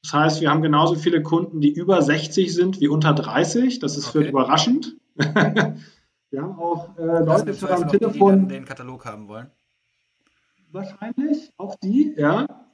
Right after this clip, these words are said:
Speaker 1: Ähm, jedoch, äh, haben wir auch schon Leute am Telefon gehabt, die über achtzig sind und einfach noch nie online bestellt haben und uns ihre Daten am Telefon durchgeben, die wir dann eintippen.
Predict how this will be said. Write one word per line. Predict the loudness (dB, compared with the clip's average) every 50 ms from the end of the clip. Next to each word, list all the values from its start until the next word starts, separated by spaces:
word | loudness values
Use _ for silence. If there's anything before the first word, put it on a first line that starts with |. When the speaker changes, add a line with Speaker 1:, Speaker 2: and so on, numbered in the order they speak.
| _ 2
Speaker 1:
Ähm, | 4 4 6 4 4 0 0 -2 -2 -4 -6 -8 -16 _ -20 -20 _ _ _ _ _ _ _ _ _ _ _ _ _ -18
jedoch, | -2 2 4 4 4 4 2 2 0 -2 -8 -10
äh, | -8
haben | -6 -4 -2 0 0
wir | 0 0
auch | 0
schon | 2 2 2
Leute | 4 4 4
am | 2 2
Telefon | 2 2 2 2 4 2 2
gehabt, | 2 2 0 0
die | 0 -2
über | 0 0 0 2 2 2
achtzig | 0 -2 2 2 2 4
sind | 4 4 4 4 4 0
und | 0 -2 -2 -2
einfach | 0 0 0
noch | 2 2
nie | 2 2 2
online | 2 2 2 2 0
bestellt | 0 -2 0 0 2 2 2 2
haben | 2 2 2 0 0 -2
und | -2 -2 -2 -2 -4
uns | -6 -6 -6 -6 -6 -8 -10 _
ihre | -8 -6 -4 -2
Daten | 0 0 2 0 0 0 -2
am | -2 0
Telefon | 2 2 2 2 2 0 0 2
durchgeben, | 4 4 4 4 4 2 2 4 4
die | 4 2
wir | 2
dann | 2 0 0
eintippen. | 0 0 0 0 0 0 0 0 0 0 -2 -6 -6 -6 -8 -10